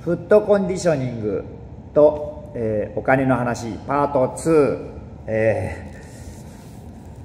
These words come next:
ー、まあ、普通の成功法則を言ってる人たちとはちょっと、えー、違う、ぽややんとしたような、えー、お金の話ですけど、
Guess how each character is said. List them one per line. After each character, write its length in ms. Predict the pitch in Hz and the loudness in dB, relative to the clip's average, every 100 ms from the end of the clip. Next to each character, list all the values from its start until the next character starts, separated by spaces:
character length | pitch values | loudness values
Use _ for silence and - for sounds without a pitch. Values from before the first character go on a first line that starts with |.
| - | -4
ー、 40 | |
ま 580 | 135 120 - - - - | 0 0 -2 -8 -14 -16
あ、 40 | - | -12
普 80 | 127 | -4
通 140 | 165 | 0
の 100 | 175 | 0
成 160 | 165 160 | 2 2
功 220 | 156 165 | 6 6
法 120 | 165 | 6
則 260 | 147 143 123 | 4 0 0
を 40 | |
言 140 | 120 123 | 0 0
っ 40 | |
て 120 | 151 | 2
る 80 | 147 | 2
人 160 | 143 156 | 2 4
た 120 | 139 | 2
ち 100 | - | 2
と 80 | 120 | -2
は 100 | - | 0
ち 100 | 196 | 0
ょ 20 | |
っ 60 | |
と、 380 | 160 113 101 - 120 | 2 2 0 -8 -4
え 200 | 117 113 | -4 -2
ー、 300 | 123 131 131 | 0 0 0
違 40 | |
う、 40 | 104 - - - - - - - | -4 -10 -14 -14 -12 -12 -10 -2
ぽ 80 | 143 | 2
や 120 | 156 | 4
や 220 | 175 185 | 4 2
ん 100 | 208 | 0
と 140 | - 165 | 0 0
し 80 | |
た 80 | - | 4
よ 140 | 143 135 | 4 4
う 60 | |
な、 200 | 120 107 - - - | 0 -4 -6 -10 -4
え 180 | 113 | 0
ー、 40 | 107 | 0
お 60 | |
金 240 | 107 127 123 | 0 0 -2
の 100 | 120 | -4
話 280 | 117 113 113 | -4 -6 -4
で 120 | 110 | -4
す 100 | - | -4
け 120 | 117 | -2
ど、 420 | 120 117 - - | 0 0 -2 -14